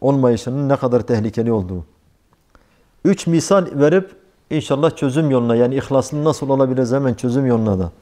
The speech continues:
inşallah bahsedeceğim, bitireceğim. Selef-i Salih'in ihlasa çok dikkat ederdi. Sadece üç misal vereyim ki yani biz de, bizi teşvik etsin ihlasa. Onlardan bir tanesi şöyle bir kıssa.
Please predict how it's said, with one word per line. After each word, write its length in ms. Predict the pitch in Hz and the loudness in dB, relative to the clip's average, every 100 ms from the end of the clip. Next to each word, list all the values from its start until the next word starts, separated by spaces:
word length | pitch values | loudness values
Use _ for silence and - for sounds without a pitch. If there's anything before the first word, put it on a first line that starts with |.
| _ _ _ _ - | _ _ _ _ -8
inşallah 360 | 123 135 123 123 | -2 0 2 2
bahsedeceğim, 680 | 135 - 120 117 143 127 | 0 0 0 2 2 2
bitireceğim. 460 | 110 107 101 90 78 - - - _ _ - - - | 0 0 0 0 -4 -8 -20 -20 _ _ -20 -20 -18
Selef-i 440 | - 151 202 202 180 | 0 4 4 4 2
Salih'in 500 | 175 165 160 196 170 | 2 4 4 2 2
ihlasa 480 | 147 151 147 175 | -2 0 0 -2
çok 260 | 165 156 117 | -4 -4 -4
dikkat 300 | 139 147 147 | -2 -2 -2
ederdi. 420 | 127 117 110 160 - _ _ _ _ _ _ _ | 0 0 -2 -10 -16 _ _ _ _ _ _ _
Sadece 420 | 190 196 160 151 | 0 2 2 2
üç 240 | 151 170 | 0 -2
misal 380 | 156 147 170 160 | -4 -2 0 2
vereyim 260 | 156 180 147 | 2 0 0
ki 120 | 151 | -2
yani 340 | 139 143 127 | 0 -2 -4
biz 200 | 127 123 | -6 -2
de, 180 | 127 131 - - | -2 -2 -6 -12
bizi 180 | 113 131 | -4 -2
teşvik 380 | 131 110 151 143 | -2 -2 -2 0
etsin 260 | 120 - 107 | -2 -2 -4
ihlasa. 560 | 110 110 104 135 147 - _ _ - - - - - | -2 0 0 -2 -8 -12 _ _ -20 -20 -20 -20 -2
Onlardan 440 | 135 156 160 180 170 | 4 4 6 4 4
bir 120 | 196 | 2
tanesi 560 | 160 156 139 196 196 - _ _ _ _ _ _ _ _ _ _ _ _ _ _ _ _ - | 2 2 0 -4 -6 -10 _ _ _ _ _ _ _ _ _ _ _ _ _ _ _ _ -20
şöyle 340 | - 165 156 131 | 0 4 6 6
bir 100 | 123 | 4
kıssa. 540 | - 107 156 175 185 | 2 0 2 0 -2